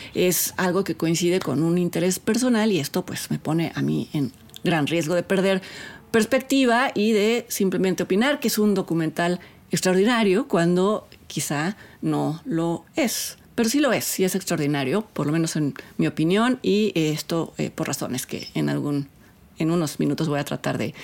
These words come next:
de elaborar. Quise hacer la aclaración previa porque quien me siga en Twitter sabrá que si hay algo que me interesa además del cine es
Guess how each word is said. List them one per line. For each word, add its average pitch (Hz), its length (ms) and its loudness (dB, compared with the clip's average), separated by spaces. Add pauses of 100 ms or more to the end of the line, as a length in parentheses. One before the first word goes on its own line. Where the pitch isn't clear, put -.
(320)
de 170 120 2
elaborar. 147 520 2 (640)
Quise 294 260 2
hacer 269 280 2
la 302 80 2
aclaración 196 580 2
previa 170 340 0
porque - 220 -8
quien 147 240 0
me 131 80 0
siga 165 440 0 (220)
en 156 280 0
Twitter 170 420 0
sabrá 185 320 0
que 202 100 0
si 202 160 0
hay 285 140 2
algo 254 220 0
que 202 100 0
me 180 80 2
interesa 170 380 0
además 165 400 -2 (480)
del 160 160 0
cine 190 480 2
es 196 340 2